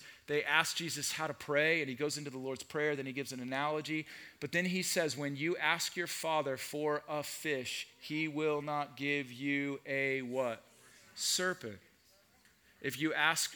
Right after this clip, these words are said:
for a bread, he won't give you a stone. If you ask for fish, he won't give you a serpent." I believe that serpent is him saying, "Listen, listen, you have a good Father. He's not gonna give you something evil."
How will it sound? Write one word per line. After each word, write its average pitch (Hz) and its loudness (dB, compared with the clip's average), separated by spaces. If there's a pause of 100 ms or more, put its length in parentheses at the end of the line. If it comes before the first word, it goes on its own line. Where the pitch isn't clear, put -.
(120)
for 160 0
a 143 0 (260)
bread, 139 4
he 160 2
won't 139 -6
give 139 -6
you 151 -2
a 139 0
stone. 139 2
If 135 -8
you 135 -4
ask 139 0
for 147 -6
fish, 143 -6
he 131 -8
won't 131 -8
give 131 -8
you 135 -6
a 123 -4
serpent." 117 -6
I 139 0
believe 156 0
that 143 -2
serpent 143 -2
is 131 -4
him 139 -8
saying, 139 -2
"Listen, 117 -4 (380)
listen, 110 -4 (600)
you 160 -4
have 156 -2
a 147 -6
good 165 -4
Father. 143 -2 (760)
He's 151 0
not 165 -4
gonna 180 -6
give 143 -2
you 143 -2
something 139 -6
evil." 120 -8